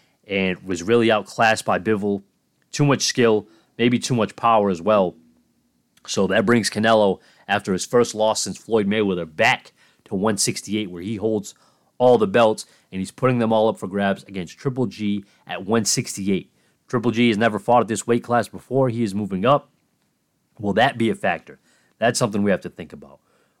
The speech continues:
Will the age be a factor? Canelo is fighting a man who is now in his forties. Triple G has slowed down. Canelo, before his last fight,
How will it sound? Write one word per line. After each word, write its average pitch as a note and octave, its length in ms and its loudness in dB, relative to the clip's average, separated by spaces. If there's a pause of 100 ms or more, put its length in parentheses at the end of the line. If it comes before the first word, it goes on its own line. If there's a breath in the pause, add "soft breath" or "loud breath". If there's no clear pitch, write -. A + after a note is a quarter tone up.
Will F#2+ 420 2
the F#2 260 -6
age D3 300 2
be G#2 140 -2
a F2+ 40 -2
factor? E2 540 -8
Canelo G#2+ 520 0 (520)
is E2+ 140 -8
fighting A2 400 2
a G2 60 0
man G#2+ 400 -2 (100)
who G2 220 -8
is F2+ 400 -6
now G#2 360 -2
in G#2 120 -10
his F2 140 -8
forties. G#2 600 -2 (1080)
Triple B2+ 320 -2
G G#2+ 440 0 (1300)
has A#2 280 2
slowed A#2 300 0
down. G#2+ 320 0 (1500)
Canelo, B2+ 640 2 (800)
before G#2+ 420 0
his G2 160 -2
last G#2+ 300 2
fight, G2 320 -2